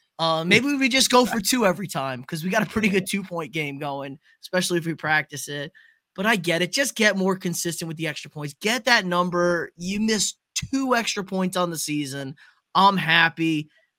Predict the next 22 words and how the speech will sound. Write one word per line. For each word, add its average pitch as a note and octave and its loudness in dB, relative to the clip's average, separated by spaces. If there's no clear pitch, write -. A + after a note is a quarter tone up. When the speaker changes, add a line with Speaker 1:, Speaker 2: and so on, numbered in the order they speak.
Speaker 1:
Make G#3+ 2
all A3 4
your A3 0
kicks G3 -2
from F3 -2
inside F#3+ 6
of E3 -2
fifty-five, D3 -2
and E3 -4
then F3+ 2
we F3+ 0
can F3 -4
work E3 0
from C#3+ -10
there. C3 -4
You B2+ -8
know, B2+ -8
if B2 -12
you F3 -2
make A3 2
every G#3 0
kick, F#3 -2